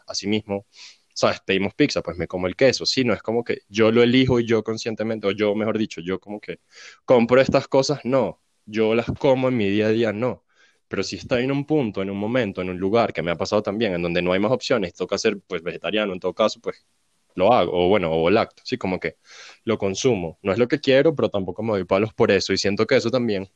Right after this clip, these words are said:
como esa postura un poco más inclusiva, me, tuvo unos resultados. De pronto, no es que he convertido a nadie porque ya no me interesa, pero sí que noté diferencias. Por ejemplo, mi mamá ya no come carne, ¿sí?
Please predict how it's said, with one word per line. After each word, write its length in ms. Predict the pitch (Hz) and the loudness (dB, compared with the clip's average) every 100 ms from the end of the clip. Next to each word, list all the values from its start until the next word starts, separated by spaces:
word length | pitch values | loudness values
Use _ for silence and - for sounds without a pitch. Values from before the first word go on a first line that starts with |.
| - | -4
como 160 | 127 120 | 0 0
esa 120 | 110 | 0
postura 420 | 127 - 107 101 | -2 -2 -2 0
un 100 | 101 | 2
poco 180 | 117 113 | 0 0
más 160 | 113 127 | -2 -2
inclusiva, 720 | 123 117 104 - 92 98 - _ _ _ _ _ _ | -6 -4 -4 -2 0 0 -2 _ _ _ _ _ _
me, 180 | 120 123 - 113 | 0 0 0 -6
tuvo 240 | - 131 147 | 2 6 6
unos 140 | 160 | 4
resultados. 460 | 165 139 107 139 101 | 0 -4 2 4 4
De 80 | 98 | 0
pronto, 360 | 98 92 110 107 | -4 -2 -4 -2
no 120 | 107 | -4
es 100 | - | -2
que 240 | 113 117 - | -4 -4 -6
he 120 | 113 | -8
convertido 520 | 131 131 117 - 101 | -4 -4 -2 0 0
a 40 | 98 | 0
nadie 340 | 113 117 117 | -2 -2 -4
porque 240 | 113 - | -6 -12
ya 100 | 87 | -6
no 120 | 90 95 | -4 -4
me 60 | |
interesa, 520 | 117 104 90 87 - | -4 -2 -2 -2 -4
pero 180 | - 95 | -2 -2
sí 120 | - | -2
que 100 | - | -6
noté 220 | 95 110 85 | -4 0 0
diferencias. 640 | 85 98 127 110 95 87 | 2 2 2 2 -2 -6
Por 100 | 87 | -8
ejemplo, 220 | 87 92 | -6 -4
mi 120 | 92 | -2
mamá 520 | 90 85 92 95 107 113 | -2 -2 0 0 0 0
ya 300 | 101 90 85 | 0 0 -2
no 120 | 98 | -4
come 240 | 90 95 92 | -2 0 0
carne, 320 | 120 98 78 | 0 -2 -6
¿sí? 220 | - 127 | -8 -8